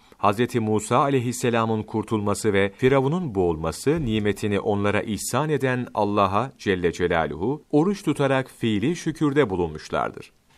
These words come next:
Müslümanlar da onlar için en büyük nimet olan Allah Resulü sallallahu aleyhi ve sellemin mevlidini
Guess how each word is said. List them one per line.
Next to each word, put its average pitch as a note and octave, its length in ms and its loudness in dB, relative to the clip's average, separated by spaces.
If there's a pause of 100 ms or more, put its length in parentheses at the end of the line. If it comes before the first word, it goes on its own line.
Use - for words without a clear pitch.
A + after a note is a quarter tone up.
(220)
Müslümanlar F#2+ 760 2
da G#2+ 160 0
onlar G#2 360 0
için G2+ 420 -2
en F3 240 -2
büyük D#3 240 -2
nimet G#2+ 380 -4
olan F#2 360 -4 (220)
Allah G#2+ 420 0
Resulü G#2 580 0
sallallahu F2+ 720 -2
aleyhi A2 260 -2
ve G#2+ 100 2
sellemin G2+ 500 0
mevlidini F2 800 -2